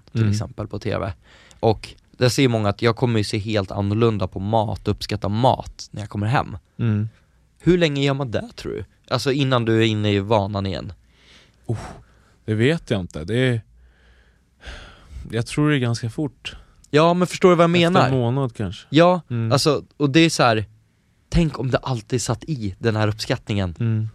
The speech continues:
Speaker 1: Det hade varit så nice.
Speaker 2: Ja, verkligen. Och ju-, just där med de små stunderna, alltså bara de typ människorna som har överlevt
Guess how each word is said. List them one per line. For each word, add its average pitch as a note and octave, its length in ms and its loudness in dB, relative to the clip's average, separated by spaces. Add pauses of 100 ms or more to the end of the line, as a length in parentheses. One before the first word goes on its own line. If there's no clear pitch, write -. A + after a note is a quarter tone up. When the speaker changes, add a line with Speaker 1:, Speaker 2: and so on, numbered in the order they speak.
(460)
Speaker 1:
Det C#3 60 2
hade C#3 100 2
varit C3 160 -2
så C#3 320 -2 (140)
nice. - 300 -8 (540)
Speaker 2:
Ja, A#2 180 2
verkligen. A#2 640 0
Och A2+ 120 -4
ju-, B2 600 -2
just D#3 300 0
där A#2 280 2 (440)
med B2 160 0
de B2 140 0
små B2+ 320 0
stunderna, B2+ 500 0
alltså A#2 200 -2
bara A#2+ 180 0
de B2 460 0
typ A2+ 200 -8
människorna B2 640 0
som A2 180 -6
har A2 260 -2
överlevt A2+ 600 -4